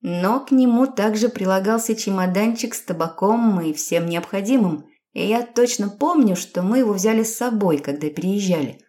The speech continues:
Открыв тумбу под полками, я увидела этот самый чемоданчик и вопросительно посмотрела на Рому. "Ты не куришь?" напомнила я.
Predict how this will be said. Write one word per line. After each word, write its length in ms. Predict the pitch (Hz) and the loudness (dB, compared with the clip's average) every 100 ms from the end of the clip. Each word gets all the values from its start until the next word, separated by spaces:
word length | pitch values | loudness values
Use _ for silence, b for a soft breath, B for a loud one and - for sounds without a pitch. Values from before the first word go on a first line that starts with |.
| b _ | b _
Открыв 520 | 156 - 190 214 - | -8 -4 0 0 0
тумбу 420 | 233 233 185 165 | 0 2 2 0
под 280 | - 165 _ | -6 -8 _
полками, 600 | 277 311 202 165 151 - b b | -2 0 -2 -2 -4 -10 b b
я 200 | 220 254 | 0 2
увидела 400 | 269 285 240 214 | 4 2 4 2
этот 200 | 190 185 | 0 -4
самый 300 | - 208 202 | -2 0 -2
чемоданчик 760 | - 196 208 214 302 302 311 - b _ | -2 -2 0 2 2 0 -8 -14 b _
и 120 | 180 | -2
вопросительно 720 | 180 233 302 302 226 226 269 285 | 0 0 0 0 -2 2 2 2
посмотрела 580 | 269 208 190 170 175 | 0 -2 -2 -2 0
на 140 | 202 233 | 0 2
Рому. 460 | 285 175 139 - _ _ _ _ | 2 0 -2 -14 _ _ _ _
"Ты 280 | - 208 202 | 0 2 2
не 160 | 190 190 | 0 -2
куришь?" 540 | - 339 247 - - - _ _ | -4 0 0 0 -8 -16 _ _
напомнила 480 | 170 175 185 175 185 | -6 -2 0 2 2
я. 340 | 214 165 139 | 2 0 -4